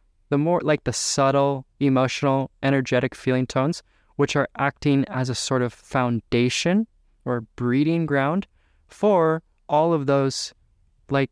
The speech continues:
down the line manifestations or the specifics that we might, uh,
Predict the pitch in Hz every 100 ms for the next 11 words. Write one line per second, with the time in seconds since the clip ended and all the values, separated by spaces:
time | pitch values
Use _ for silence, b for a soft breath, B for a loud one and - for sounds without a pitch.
0 | _ - 147 143 151 143 135 131 127 123
1 | 123 _ - 135 131 123 113 120 - 117
2 | - 113 110 120 117 - 139 - 151 -
3 | 123 - 120 120 120 120 117 - _ _
4 | 120 117